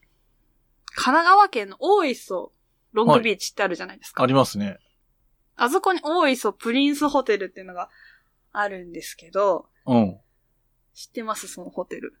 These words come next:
Speaker 2: ホテル使ったことはないけど、大磯ロングビーチは行ったことあるし、ホテルがあるのも知ってる。
Speaker 1: ほう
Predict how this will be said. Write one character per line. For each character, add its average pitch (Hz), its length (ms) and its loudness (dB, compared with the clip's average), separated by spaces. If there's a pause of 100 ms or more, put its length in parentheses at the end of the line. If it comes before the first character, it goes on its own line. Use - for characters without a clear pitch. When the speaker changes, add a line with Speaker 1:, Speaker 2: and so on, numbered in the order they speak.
(1000)
Speaker 2:
ホ 240 240 4
テ 311 100 4
ル 202 80 2
使 - 180 -2
っ 294 80 2
た 277 100 4
こ 294 100 0
と 165 80 4
は 147 80 8
な 147 140 8
い 131 40 4
け 117 140 2
ど、 143 560 4 (200)
大 202 200 6
磯 175 140 2
ロ 160 100 6
ン 151 40 2
グ 160 80 2
ビ 175 160 4
ー 165 40 -6
チ 180 140 2
は 202 200 8
行 156 80 2
っ - 40 -6
た 127 100 4
こ 127 100 2
と 120 100 4
あ 101 60 8
る 101 80 2
し、 143 220 -2
ホ 131 160 0
テ 120 100 4
ル 113 80 4
が 113 140 8
あ 113 40 8
る 117 80 2
の 143 120 2
も 127 100 4
知 - 60 2
っ - 20 6
て 254 60 2
る。 233 60 -4
Speaker 1:
ほ - 0 -
う - 20 -12